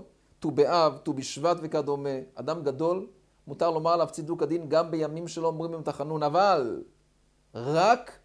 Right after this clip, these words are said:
בימים שלא אומרים בהם תחנון, לא בימים יותר חמורים, דהיינו, או לראש חודש, חנוכה ופורים, דהיינו נזכרו בתלמוד.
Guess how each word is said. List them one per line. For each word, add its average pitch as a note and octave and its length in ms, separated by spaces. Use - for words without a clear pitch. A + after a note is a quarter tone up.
בימים D#3+ 400
שלא F3+ 160
אומרים F#3 220
בהם F3 80
תחנון, E3+ 440
לא D#3+ 100
בימים G3 560
יותר F#3 400
חמורים, C#3 480
דהיינו, E3 560
או D3 100
לראש D3+ 360
חודש, F3 560
חנוכה G3 420
ופורים, F3+ 600
דהיינו F3 280
נזכרו D#3+ 600
בתלמוד. F3 680